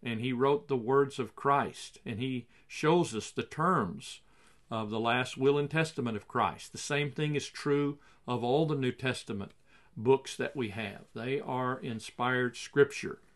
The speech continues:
There are some basic questions. If we want to have a proper method of interpreting the New Testament, if we want to read it and be able to understand it correctly, be able to apply it in the proper way,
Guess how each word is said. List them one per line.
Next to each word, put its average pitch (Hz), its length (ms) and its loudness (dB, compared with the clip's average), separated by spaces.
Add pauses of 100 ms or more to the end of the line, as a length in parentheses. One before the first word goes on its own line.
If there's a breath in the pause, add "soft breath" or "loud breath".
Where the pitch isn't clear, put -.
(340 loud breath)
There 143 180 6
are 139 60 2
some 127 220 -2
basic 175 500 0
questions. - 800 -4 (360 soft breath)
If 120 160 -4
we 151 120 4
want 165 160 2
to 131 80 0
have 135 520 0
a 123 60 -6
proper 135 540 4
method 131 480 0
of 110 180 -6
interpreting 131 680 0
the 113 100 -2
New 113 140 -2
Testament, 135 640 -4 (340 loud breath)
if - 60 -10
we 139 100 4
want 139 180 0
to 131 60 2
read 123 340 2
it - 220 -4 (120)
and 113 180 -6
be 120 180 0
able 123 200 2
to - 200 -6
understand 135 580 -2
it 135 140 0
correctly, 135 720 0 (320 soft breath)
be 123 140 4
able 123 200 -2
to 110 460 0 (380 soft breath)
apply 123 480 2
it 143 200 0
in 131 220 -2
the 123 60 -2
proper 123 380 2
way, 117 480 0